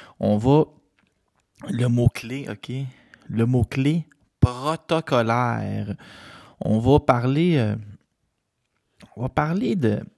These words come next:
la difficulté d'avoir un podcast, puis, euh, la difficulté de gagner sa vie. Tu sais, euh, je sais pas, vous avez remarqué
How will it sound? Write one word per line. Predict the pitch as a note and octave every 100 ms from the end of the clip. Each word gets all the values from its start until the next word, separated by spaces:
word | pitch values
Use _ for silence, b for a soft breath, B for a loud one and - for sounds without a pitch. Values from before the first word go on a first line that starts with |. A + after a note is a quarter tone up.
| _
la | G#2+ A2
difficulté | A2+ - - C3+ B2 - D#3+
d'avoir | D3+ G#2+ B2+ C3+
un | A2+
podcast, | A2+ G#2+ - E3 G3+ - B B B B _
puis, | B2+ C3+ B2+
euh, | B2
la | B2
difficulté | B2+ B2 E3+ D#3+ D#3+ C3 G#3 A3+
de | F3
gagner | B2 C3 C3 C#3 E3
sa | - B2+
vie. | A#2 B2 - B B B _
Tu | F3
sais, | G#3 - _ _ _
euh, | A#2 A#2 A#2 A#2
je | -
sais |
pas, | - D#3+
vous | C#3+
avez | A2+ A#2
remarqué | A#2 A2 - - E3 F3